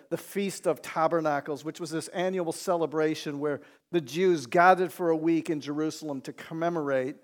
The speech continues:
By living in, in temporary shelters all across the city,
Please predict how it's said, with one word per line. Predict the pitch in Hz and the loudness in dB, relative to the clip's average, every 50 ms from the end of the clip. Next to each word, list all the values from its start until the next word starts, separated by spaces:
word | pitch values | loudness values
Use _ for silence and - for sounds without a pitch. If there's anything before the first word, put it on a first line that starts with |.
| _ _ _ _ _ _ _ _ - | _ _ _ _ _ _ _ _ 0
By | 160 185 170 160 | 4 6 6 6
living | 160 170 190 208 208 214 202 190 | 8 8 8 10 10 10 8 6
in, | 180 160 139 - - - - - | 4 2 0 -4 -12 -14 -8 -6
in | 180 - | -6 -6
temporary | - - - 202 208 202 214 208 202 185 180 160 | -6 -2 0 2 2 2 2 4 4 4 4 2
shelters | - - - 196 185 185 175 175 147 135 | 2 0 0 2 2 2 2 0 0 0
all | 156 175 214 214 | 2 2 2 2
across | 190 - - 202 190 180 160 - - | 0 -2 -2 0 0 0 -2 -2 -6
the | 165 - | -8 -8
city, | - - - 240 240 202 165 151 156 147 | -8 -6 -2 0 0 2 2 0 -2 -2